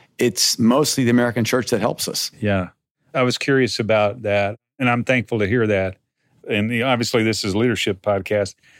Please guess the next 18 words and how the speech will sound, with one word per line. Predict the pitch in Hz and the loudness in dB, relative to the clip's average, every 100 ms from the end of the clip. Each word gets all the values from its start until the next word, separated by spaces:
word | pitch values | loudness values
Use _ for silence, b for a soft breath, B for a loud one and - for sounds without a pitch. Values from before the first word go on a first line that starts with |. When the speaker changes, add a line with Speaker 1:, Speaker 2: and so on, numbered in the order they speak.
| b | b
Speaker 2:
We're | 208 233 | 0 2
in | |
a | 233 | 2
leadership | 175 202 147 143 - | 2 2 0 -4 -4
crisis. | - 123 139 135 - - - - - - _ _ _ _ - | -6 -2 0 0 -4 -6 -6 -6 -8 -14 _ _ _ _ -6
Cowardice, | 151 139 143 135 131 120 - - _ _ | 0 2 2 2 0 -2 -6 -10 _ _
the | 110 | -2
other | 123 123 | 0 0
kinds | - 127 113 | 0 -2 -2
of | 104 | -2
things | 127 113 | -2 -2
that | 104 | -2
you | 120 | -2
mentioned, | 110 107 107 B B B | -2 -2 -6 B B B
self-serving, | - - 156 139 - - 135 127 127 120 113 _ _ | -4 2 2 0 -4 -2 0 2 0 -2 -4 _ _
you | 113 107 | -4 0
know, | 110 | 0
entitlement, | 120 117 - 120 120 127 120 110 123 123 120 123 | 0 -2 -4 -4 -2 0 -2 -4 -2 0 0 -2